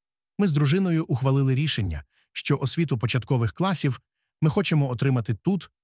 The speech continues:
в Україні, щоб донька мислила так, як ми, каже Андрій. У Португалії Партос працював муляром, хоч і мав технічну освіту. Дружина вищу.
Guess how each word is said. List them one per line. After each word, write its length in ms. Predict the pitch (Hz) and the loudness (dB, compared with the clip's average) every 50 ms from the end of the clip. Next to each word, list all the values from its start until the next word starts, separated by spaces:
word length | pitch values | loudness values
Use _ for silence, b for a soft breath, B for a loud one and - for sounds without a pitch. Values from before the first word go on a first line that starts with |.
| _ - | _ 0
в 80 | 120 127 | 2 2
Україні, 600 | 127 - 147 139 123 117 113 101 90 80 71 - _ _ _ _ b b b b b b | 2 2 0 0 0 0 -2 -2 -2 -4 -6 -8 _ _ _ _ b b b b b b
щоб 260 | - - - 131 98 | -4 -2 0 0 0
донька 480 | 90 107 101 98 - 139 143 151 147 - _ - | 0 0 0 0 0 2 0 0 0 -2 _ 0
мислила 460 | 131 143 151 - - 147 139 135 127 | 0 2 2 2 0 0 0 0 0
так, 260 | - - 135 123 - | 0 -2 -2 -2 -2
як 140 | 151 131 - | -2 0 0
ми, 280 | 160 165 131 95 78 - _ _ _ _ _ | 0 2 2 0 -2 -6 _ _ _ _ _
каже 340 | - 131 113 107 107 117 107 | 0 2 2 2 2 0 0
Андрій. 440 | 117 117 107 107 92 80 71 - _ _ _ _ _ _ _ _ _ _ _ _ _ - | 0 0 0 -2 -4 -4 -6 -10 _ _ _ _ _ _ _ _ _ _ _ _ _ -4
У 60 | - | -2
Португалії 560 | 147 202 190 - 202 156 180 220 220 190 156 131 | 0 0 2 2 2 2 2 2 2 2 0 0
Партос 520 | - 165 185 185 - - 151 135 - - _ _ _ _ _ _ | 0 0 -2 -2 -2 -2 -4 -4 -4 -8 _ _ _ _ _ _
працював 460 | - 151 143 - - 143 139 143 139 131 | -2 0 0 2 2 2 2 2 2 2
муляром, 600 | 131 139 131 117 113 113 98 85 82 80 76 - _ _ _ _ _ | 4 4 4 2 2 0 -2 -4 -4 -6 -8 -10 _ _ _ _ _
хоч 240 | - - 156 - - | 0 0 0 0 2
і 80 | - 143 | 0 2
мав 220 | 139 160 180 170 | 2 2 0 -2
технічну 540 | - - 135 - - 135 127 - - - 131 | -2 -2 -2 0 0 0 0 0 0 0 0
освіту. 600 | 127 113 - - 139 131 113 101 - 76 71 - - _ _ _ _ _ _ _ - | 0 0 -2 0 0 0 -2 -2 -6 -8 -10 -10 -14 _ _ _ _ _ _ _ 0
Дружина 440 | 131 135 139 117 117 156 170 175 165 | 2 2 4 4 4 2 2 2 0
вищу. 640 | 135 107 113 147 135 107 - - - - 98 78 | 0 2 2 2 2 0 -2 -4 -4 -4 -6 -6